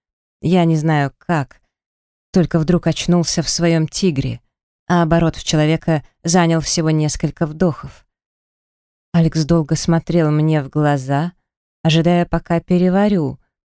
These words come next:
а я качала головой, не в силах поверить. Обычно мужчина-оборотень находит своего зверя в возрасте от двадцати пяти до тридцати. Как это происходит на самом деле,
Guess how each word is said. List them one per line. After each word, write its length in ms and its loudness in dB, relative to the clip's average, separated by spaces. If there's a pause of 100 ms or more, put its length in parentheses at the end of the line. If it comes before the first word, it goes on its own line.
(140)
а 80 0
я 200 4
качала 480 0
головой, 580 0
не 140 2
в 40 -12
силах 480 -2
поверить. 760 -2 (1000)
Обычно 720 0
мужчина-оборотень 1160 0 (420)
находит 440 2
своего 380 2
зверя 500 0
в 60 -8
возрасте 600 -2 (260)
от 140 0
двадцати 520 0
пяти 440 0
до 120 0
тридцати. 840 -2 (720)
Как 220 2
это 140 0
происходит 680 0
на 140 2
самом 560 2
деле, 420 2